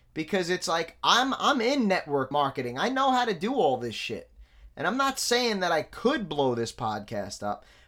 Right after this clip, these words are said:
but I'm saying that I'm not really giving it a valid, fair chance to blow up, is what I'm saying. And, and that's by design.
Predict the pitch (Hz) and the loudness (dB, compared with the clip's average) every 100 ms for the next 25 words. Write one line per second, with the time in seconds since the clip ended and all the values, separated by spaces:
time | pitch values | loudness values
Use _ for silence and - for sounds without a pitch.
0 | - 180 254 - 262 254 214 180 175 196 | -4 0 0 0 0 2 2 0 2 2
1 | 196 175 190 185 165 156 175 165 147 135 | 2 2 2 2 0 -2 -4 -2 -2 -2
2 | 117 131 151 151 156 131 - 156 147 131 | -2 2 2 4 2 -2 -6 0 0 0
3 | 117 - 165 175 - - 120 113 101 76 | -4 -6 -4 -6 -8 -8 -6 -4 -4 -6
4 | - - 117 120 117 107 147 131 92 76 | -12 -12 -8 -6 -6 -6 -4 -6 -6 -10
5 | 127 - 131 156 185 - 165 143 120 135 | -10 -8 -4 -2 -2 0 0 0 -2 -4
6 | 151 - | -4 -10